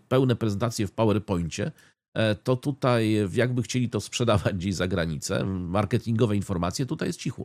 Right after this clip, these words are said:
cicho. E, że taka właśnie ta fala ataku-, ataków odbywa się praktycznie bez takich, e, m, e, ujawnień, e, ale można w tej chwili, m, e, można w tej chwili zidentyfikować przynajmniej część spośród tego.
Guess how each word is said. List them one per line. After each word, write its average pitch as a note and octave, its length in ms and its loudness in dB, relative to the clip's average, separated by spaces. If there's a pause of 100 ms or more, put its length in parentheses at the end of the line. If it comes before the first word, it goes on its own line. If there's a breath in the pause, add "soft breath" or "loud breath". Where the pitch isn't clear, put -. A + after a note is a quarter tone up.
cicho. - 280 -8 (880 loud breath)
E, A2 300 4
że A#2 140 0
taka E3 240 2
właśnie D3 260 2
ta C#3+ 100 0
fala D3+ 240 2
ataku-, - 380 -2
ataków B2+ 400 0
odbywa B2+ 320 0
się B2+ 140 -2
praktycznie B2 440 -4
bez C3+ 260 0
takich, A#2 460 -4
e, G2+ 240 0 (380 soft breath)
m, G#2 200 -2
e, G2 380 0
ujawnień, G2 680 0 (520 soft breath)
e, F#2+ 360 2
ale F3 480 2 (240)
można C3 600 2
w - 60 -6
tej A2 180 0
chwili, A#2+ 760 0
m, G2 220 -4
e, F#2 260 0
można B2 300 0
w - 40 -4
tej G#2 160 -2
chwili G#2 420 -2
zidentyfikować A2 640 -2
przynajmniej A2 420 -2
część A#2+ 340 0
spośród - 380 -10
tego. D#2+ 280 -4